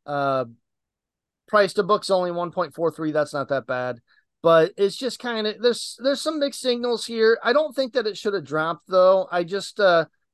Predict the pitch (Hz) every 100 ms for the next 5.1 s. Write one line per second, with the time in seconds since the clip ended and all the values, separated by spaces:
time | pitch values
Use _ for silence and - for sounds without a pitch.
0 | _ _ _ _ 190 214 247 262 254 254
1 | 254 240 220 220 208 165 180 202 185 147
2 | 139 139 170 196 208 208 190 170 160 185
3 | 170 156 175 190 233 190 - 127 95 101
4 | - _ _ _ 156 147 143 131 123 113